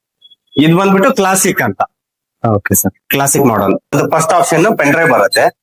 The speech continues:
Speaker 2: ಪೆನ್ ಡ್ರೈವ್.
Speaker 1: ಓಕೆ.
Speaker 2: ಓಕೆ ಸರ್.
Speaker 1: ಪೆನ್ ಡ್ರೈವ್ ನಾವು ಹಾಕಿದ್ಮೇಲೆ
Speaker 2: ಹಾ ಸರ್.
Speaker 1: ನಮ್ದು ಡಿಸೈನ್ಸ್ ಎಲ್ಲ ನಾವು ಈ ಪೆನ್ ಡ್ರೈವ್ ಅಲ್ಲೇ ಕೊಟ್ಟಿರ್ತೀವಿ.
Speaker 2: ಓಕೆ. So, ಈ ಮಷಿನ್ ಜೊತೆ ಒಂದು ಪೆನ್ ಡ್ರೈವ್ ಕೊಡ್ತೀರಿ ನೀವು?
Speaker 1: ಕಂಪ್ಲೀಟ್ ಸರ್.
Speaker 2: ಓಕೆ ಸರ್.
Speaker 1: ಪೆನ್ ಡ್ರೈವ್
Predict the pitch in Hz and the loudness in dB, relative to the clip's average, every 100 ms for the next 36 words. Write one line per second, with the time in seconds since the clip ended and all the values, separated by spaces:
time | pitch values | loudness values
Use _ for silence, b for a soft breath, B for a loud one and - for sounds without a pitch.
0 | 135 131 127 123 113 - 139 131 143 160 | -2 0 2 2 2 0 0 0 0 0
1 | 156 147 135 135 - - 135 143 139 120 | 0 2 2 0 -2 -4 -4 0 0 2
2 | 101 143 - _ 143 143 120 - _ - | 2 2 0 _ -4 -2 -2 -4 _ 0
3 | 131 147 151 143 170 196 190 185 202 180 | 2 2 2 2 2 2 2 2 2 2
4 | 156 151 143 160 160 160 131 131 123 98 | 0 0 0 2 2 0 0 -2 -2 -2
5 | 98 _ _ 135 127 123 107 _ _ _ | -4 _ _ -4 0 0 -2 _ _ _
6 | _ - - 220 196 185 226 214 214 240 | _ -6 0 2 2 2 2 2 2 0
7 | 214 190 196 220 214 190 196 170 147 123 | 0 0 0 0 -2 -2 0 0 2 0
8 | - _ _ - 170 170 175 - 110 - | -2 _ _ -2 0 2 0 -2 -4 -8
9 | _ _ 143 139 139 120 104 - _ _ | _ _ -2 0 0 -2 -4 -6 _ _
10 | _ _ _ _ _ _ _ 143 143 165 | _ _ _ _ _ _ _ -2 0 0